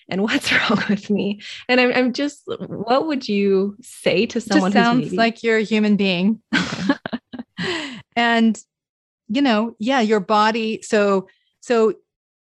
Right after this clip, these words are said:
Speaker 2: there is a biological basis for sexuality, and especially in young adulthood, that, mm, those desires, that biological reality is pressing itself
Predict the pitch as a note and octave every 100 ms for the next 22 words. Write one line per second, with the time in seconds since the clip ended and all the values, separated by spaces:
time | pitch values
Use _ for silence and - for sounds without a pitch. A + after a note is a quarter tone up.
0 | _ _ _ - A#3 A#3 A3 B3 C4+ -
1 | - - F#3+ G3 F#3+ F#3+ F#3 F#3 F#3+ F3+
2 | F3 E3 F#3+ G3+ F#3 - - E3+ E3 -
3 | F3 E3+ D#3+ D#3 - - G#3 G#3+ - A#3
4 | B3+ G#3+ F#3 - G3 F#3+ F#3 F3+ F3+ F#3+
5 | F#3+ F3 D#3 G3 G3+ - F3 D#3+ E3 -
6 | F#3+ G3 G3+ - _ _ _ _ G3+ G3+
7 | F#3+ F3+ F#3+ D#3+ G3+ F3 F#3+ G3 G3 F#3
8 | F3 F3+ D#3+ - F#3 F#3 F#3 F3+ F3 F3+
9 | E3 E3+ F3 F3+ E3+ F3 - - A3 G3+
10 | E3+ F3 F3+ E3+